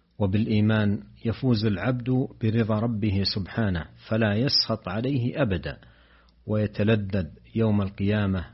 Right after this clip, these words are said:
بالنظر إلى وجهه الكريم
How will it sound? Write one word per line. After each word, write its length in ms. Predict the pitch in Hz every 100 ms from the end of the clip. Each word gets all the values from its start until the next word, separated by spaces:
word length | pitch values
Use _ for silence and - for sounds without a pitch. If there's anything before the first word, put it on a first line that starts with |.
| - -
بالنظر 540 | 101 104 117 101 98
إلى 420 | 95 - 104 95
وجهه 520 | 95 120 110 101 101
الكريم 540 | 110 95 104 120 147